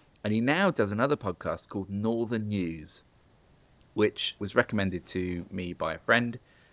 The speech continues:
and it is really, really, really funny. As someone who grew up in the northeast of England, I can relate to it. He, they basically take stories from local newspapers in the north of England and spin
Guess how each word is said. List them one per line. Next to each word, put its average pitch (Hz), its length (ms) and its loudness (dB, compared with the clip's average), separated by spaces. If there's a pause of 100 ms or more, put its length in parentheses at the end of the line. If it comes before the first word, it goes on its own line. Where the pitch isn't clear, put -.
and - 140 0
it - 80 -4
is 95 140 -6
really, 95 480 2
really, 87 420 -4
really 82 320 -8
funny. 73 320 -14 (320)
As 95 100 -4
someone 107 340 2
who 92 100 -4
grew 98 180 6
up - 260 2
in 92 140 -2
the 95 80 0
northeast 107 460 -2
of 110 80 -2
England, 120 440 0 (280)
I 95 100 -6
can 95 160 -6
relate 107 280 2
to 120 100 -4
it. 110 140 0
He, 101 180 -4 (100)
they 98 140 0
basically 101 440 -2
take - 440 0 (380)
stories 123 440 0
from 101 160 -4
local 107 300 2
newspapers 101 840 -2 (100)
in 90 140 -6
the 92 80 -6
north 92 220 -4
of 92 100 -2
England 87 460 -6 (100)
and 85 240 -4
spin 87 640 -2